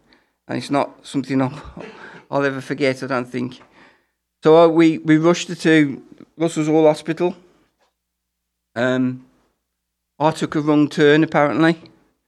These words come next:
'cause that's what dads do. I was going the wrong way, but I just wanted to get there as quick as I could. And, uh, we headed to the hospital.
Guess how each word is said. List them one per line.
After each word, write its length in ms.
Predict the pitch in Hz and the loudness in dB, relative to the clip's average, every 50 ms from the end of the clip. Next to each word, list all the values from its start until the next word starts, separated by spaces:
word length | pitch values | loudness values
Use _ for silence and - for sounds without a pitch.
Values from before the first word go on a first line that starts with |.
| _ _ _ _ _ _ _ _ _ _ _ _ _ _ _ _ _ _ _ | _ _ _ _ _ _ _ _ _ _ _ _ _ _ _ _ _ _ _
'cause 260 | - 123 117 - - | -8 -8 -6 -8 -6
that's 240 | - 143 131 127 - | -6 -4 -4 -4 -4
what 160 | 135 110 135 | -6 -4 0
dads 260 | 143 139 135 139 156 | 2 2 2 0 -2
do. 320 | 131 - 139 139 151 147 - - - _ _ _ _ _ _ - | 0 4 4 4 4 2 -2 -8 -18 _ _ _ _ _ _ -2
I 80 | 131 | 0
was 140 | 131 131 127 | 0 0 0
going 180 | 135 143 139 135 | 0 2 2 2
the 80 | 131 | 2
wrong 180 | 135 139 139 131 | 2 2 2 4
way, 200 | 135 135 135 139 | 4 4 4 2
but 220 | - 135 131 - | 2 2 0 2
I 140 | - 131 135 | 4 2 2
just 160 | 131 165 156 | 2 0 -2
wanted 160 | - 147 135 | 0 0 0
to 60 | 135 139 | 2 0
get 120 | 143 - | 0 0
there 160 | 113 139 135 | 2 0 0
as 100 | 131 127 | 0 -2
quick 200 | - 143 135 135 | -4 -8 -6 -6
as 80 | 147 135 | -6 -6
I 60 | 135 | -6
could. 360 | 131 - 147 151 147 - - - _ _ _ _ _ _ _ _ _ _ _ _ _ _ _ _ _ _ _ _ _ | -6 -2 -2 -2 -2 -2 -8 -16 _ _ _ _ _ _ _ _ _ _ _ _ _ _ _ _ _ _ _ _ _
And, 160 | 127 139 147 | -4 -2 -2
uh, 140 | 147 147 151 - - _ _ - | -2 -2 -4 -6 -12 _ _ -4
we 120 | 156 160 | 0 0
headed 240 | 156 151 151 143 139 | 0 0 0 -4 -4
to 100 | - 156 | -6 -2
the 100 | 143 156 | 0 0
hospital. 500 | 147 139 139 - 151 139 131 123 127 | 0 0 0 -4 -2 -2 -2 -2 -4